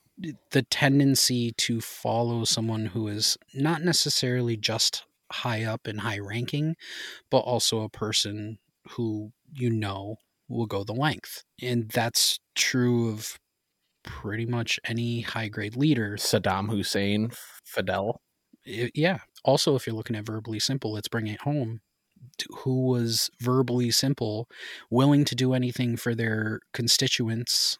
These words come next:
Speaker 1: their group, but was viewed as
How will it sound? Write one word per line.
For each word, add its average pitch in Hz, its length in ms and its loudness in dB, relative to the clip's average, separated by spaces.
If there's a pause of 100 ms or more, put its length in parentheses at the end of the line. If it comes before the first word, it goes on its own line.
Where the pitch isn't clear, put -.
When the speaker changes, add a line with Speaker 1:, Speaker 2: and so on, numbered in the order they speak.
Speaker 1:
their 120 240 0
group, 120 480 2 (760)
but 120 200 6
was 110 200 0
viewed 113 540 -2
as 101 640 -4